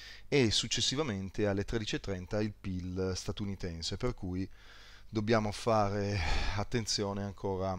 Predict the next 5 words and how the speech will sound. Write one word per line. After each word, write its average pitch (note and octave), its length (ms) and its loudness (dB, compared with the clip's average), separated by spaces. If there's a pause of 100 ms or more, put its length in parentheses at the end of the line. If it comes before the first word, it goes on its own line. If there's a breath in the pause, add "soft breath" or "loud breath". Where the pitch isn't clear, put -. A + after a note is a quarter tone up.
(160)
a - 100 -10
queste - 320 -4
ultime, F2+ 1000 -6 (1300 loud breath)
eh, B1+ 300 -12
insidie, A2 680 0